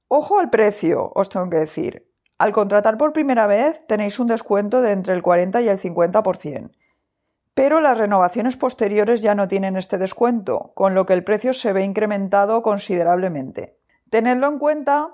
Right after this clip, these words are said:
porque SiteGround no es el hosting más barato del mercado, ya os lo digo, pero la calidad-precio, o sea, la relación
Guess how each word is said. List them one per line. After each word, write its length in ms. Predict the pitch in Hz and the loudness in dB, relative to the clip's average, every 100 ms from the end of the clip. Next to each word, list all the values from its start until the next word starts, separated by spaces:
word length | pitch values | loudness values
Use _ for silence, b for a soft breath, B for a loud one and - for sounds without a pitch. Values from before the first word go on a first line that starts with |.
| - | -2
porque 520 | 208 202 185 180 180 | -2 0 2 2 2
SiteGround 720 | 180 233 220 220 226 269 262 | 0 0 0 0 0 0 0
no 200 | 202 202 | 0 2
es 140 | 226 233 | 0 -4
el 80 | 214 | -4
hosting 260 | 202 254 | -4 -2
más 140 | 226 202 | 0 2
barato 360 | 185 180 180 | 2 2 2
del 120 | 196 170 | 0 0
mercado, 440 | 165 - 262 185 | -2 0 0 2
ya 160 | 156 170 | 0 0
os 80 | |
lo 100 | 180 | 2
digo, 380 | 185 240 175 - b b b b _ _ - | 0 0 -2 -2 b b b b _ _ -2
pero 260 | 220 202 | 0 2
la 140 | 196 202 | 2 2
calidad-precio, 1300 | 185 185 180 214 214 240 226 - 233 233 - 262 370 | 0 2 2 2 2 0 -4 -2 0 0 -2 -4 -4
o 600 | 480 _ _ _ _ - | -6 _ _ _ _ -6
sea, 260 | 190 165 | 0 2
la 180 | 156 156 | 2 2
relación 680 | 160 151 165 151 - 185 262 | 0 -2 0 0 0 -2 -2